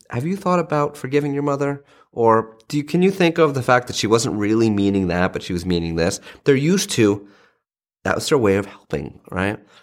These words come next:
The tapping process, when you do it right, when you focus on that pain and that hurt, that reframing comes up naturally.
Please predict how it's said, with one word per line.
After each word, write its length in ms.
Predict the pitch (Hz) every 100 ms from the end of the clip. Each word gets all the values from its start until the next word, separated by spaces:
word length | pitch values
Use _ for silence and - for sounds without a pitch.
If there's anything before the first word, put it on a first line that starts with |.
| _ _ _ -
The 120 | 113
tapping 380 | 120 151 170 135
process, 640 | 107 92 90 85 82 - - _ _ _ _
when 180 | 101 101
you 100 | 101
do 280 | 101 123 135
it 100 | -
right, 340 | 104 90 80 - - _ -
when 180 | 98
you 100 | 98
focus 560 | 98 - 143 143 143 -
on 140 | 98
that 200 | 90 76
pain 320 | - 110 101 95
and 160 | 87
that 140 | 85 -
hurt, 420 | - 104 92 - - _ _
that 200 | 104 113
reframing 520 | 110 104 104 98 85 76
comes 220 | 82 -
up 120 | -
naturally. 460 | 67 67 - -